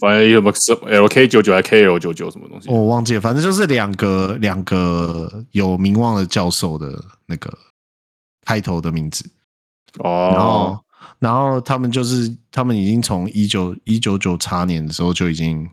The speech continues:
Speaker 2: 就已经开始在研究这东西了，一直都在研究这东西。那因为那个研究不能公开嘛，就是大家写论文就知道，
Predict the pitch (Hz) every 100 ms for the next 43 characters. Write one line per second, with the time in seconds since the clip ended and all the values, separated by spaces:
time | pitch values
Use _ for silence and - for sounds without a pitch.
0 | _ - 90 90 87 92 85 92 90 73
1 | 80 85 78 71 65 - - 87 95 120
2 | 113 98 92 92 76 85 80 71 60 -
3 | - 104 113 120 127 123 117 107 98 98
4 | 104 123 110 107 90 95 92 95 87 82
5 | 76 95 87 87 87 90 92 85 90 90
6 | 80 80 - 78 -